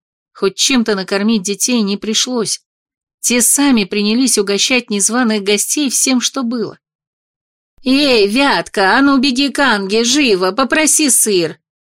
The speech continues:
А ты что стоишь, малой, а? Беги к молочнику!»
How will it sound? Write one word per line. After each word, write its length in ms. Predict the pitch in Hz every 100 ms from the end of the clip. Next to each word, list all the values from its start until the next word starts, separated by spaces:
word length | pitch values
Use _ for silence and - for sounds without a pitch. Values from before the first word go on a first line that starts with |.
| _
А 180 | - 262
ты 220 | - 208
что 220 | 175 - 202
стоишь, 420 | 233 214 196 -
малой, 380 | 202 196 190 208
а? 220 | 262 262 _ _ -
Беги 380 | 294 220 240
к 40 | 233
молочнику!» 800 | 247 226 220 160 - 185 185